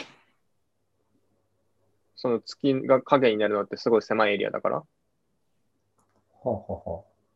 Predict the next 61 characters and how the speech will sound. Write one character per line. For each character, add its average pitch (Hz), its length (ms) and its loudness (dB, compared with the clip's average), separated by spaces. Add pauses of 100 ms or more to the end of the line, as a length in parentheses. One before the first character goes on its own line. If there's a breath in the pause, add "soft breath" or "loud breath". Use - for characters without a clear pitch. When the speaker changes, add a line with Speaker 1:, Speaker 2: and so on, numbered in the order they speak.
(380)
Speaker 1:
で 175 120 2
も、 170 200 4
月 131 260 2
食 262 200 0
の 269 120 2
場 254 120 8
合 262 80 6
っ 254 40 -4 (200)
て、 247 320 4 (720)
そ 139 140 0
の、 123 240 0 (580)
今、 214 260 6 (180)
月 202 520 2
の 170 240 0
ど 160 100 4
の 208 120 4
部 135 100 2
分 113 180 -6
に 104 80 -6
ど 113 120 4
れ 127 80 2
ぐ 135 80 2
ら 139 60 2
い - 20 -2
光 143 160 -4
が 123 140 -2
当 117 60 -4
た 120 80 -2
っ - 60 -20
て 123 80 -2
る 113 60 -2
か 107 80 0
っ 104 40 -4
て - 60 -20 (120)
多 117 120 2
分、 104 240 -8
ど 113 120 0
の 139 100 0
せ-、 - 180 0 (260)
地 - 100 -10
球 180 180 6
上 180 100 4
の 170 80 2
ど 143 120 2
こ - 60 -20
か 165 100 4
ら 165 40 6
見 160 80 0
て 143 60 0
も 113 80 0
同 110 100 0
じ 127 60 -2
だ 123 80 -2
と 107 80 -8
思 107 80 -8
う - 20 -8
ん - 20 -10
で 110 60 -12
す - 80 -16
よ 107 80 -6
ね。 110 140 -12